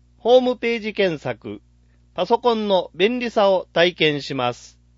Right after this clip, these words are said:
日時、九月三日水曜日、四日木曜日、十三時から十六時、全二回。九月十八日木曜日、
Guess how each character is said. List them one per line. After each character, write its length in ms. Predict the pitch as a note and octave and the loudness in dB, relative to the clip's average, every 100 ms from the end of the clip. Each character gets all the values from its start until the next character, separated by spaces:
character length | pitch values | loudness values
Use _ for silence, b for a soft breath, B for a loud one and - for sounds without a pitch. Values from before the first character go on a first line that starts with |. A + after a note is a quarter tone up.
| _ _ _ _ _ _ _ _ - | _ _ _ _ _ _ _ _ -10
日 320 | A3+ A3+ E3+ | -8 -2 -2
時、 220 | A#2 - _ _ _ _ _ | -2 -12 _ _ _ _ _
九 100 | B2 | 0
月 220 | E3+ G#3+ | 2 2
三 160 | D3 D3 | 0 -6
日 360 | - - B2+ - | -8 -4 -4 -4
水 300 | - G3+ A3 | -10 -6 2
曜 240 | G3+ C#3 | 4 4
日、 260 | G#2 G2 _ _ _ _ | 2 -10 _ _ _ _
四 160 | G3+ | -2
日 340 | A3+ - F#3+ D3 | -2 0 0 0
木 320 | C#3+ D#3 A3+ | -4 -4 -2
曜 240 | A3+ F#3 A#2+ | 2 4 2
日、 220 | G#2 G2 _ _ _ _ _ | -2 -16 _ _ _ _ _
十 220 | D3+ A#3 B3+ | -8 -6 0
三 280 | A#3+ A3 | 0 0
時 120 | D3+ B2+ | -4 -4
か 120 | A2+ | -4
ら 200 | G#2 - _ | -4 -8 _
十 220 | D3 G#3+ | -2 2
六 280 | G3+ F#3 D#3 | 2 2 -2
時、 240 | A2 F#2 - _ _ _ _ _ _ - | -6 -10 -14 _ _ _ _ _ _ -2
全 280 | A3+ G3 D#3+ | 0 0 -2
二 120 | F#3 | 0
回。 340 | C#3 G#2 F2 _ _ _ _ _ _ _ _ _ _ | 0 0 -4 _ _ _ _ _ _ _ _ _ _
九 100 | A#3+ | 0
月 280 | A#3+ D3+ | 0 0
十 180 | D3+ A3 | -2 2
八 240 | G#3+ A3 G3 | 2 2 0
日 380 | F3 - A2 - | -2 -4 -10 -6
木 280 | C#3 D3 G#3+ | -6 -4 2
曜 240 | F#3 B2 | 4 4
日、 180 | G2+ | 0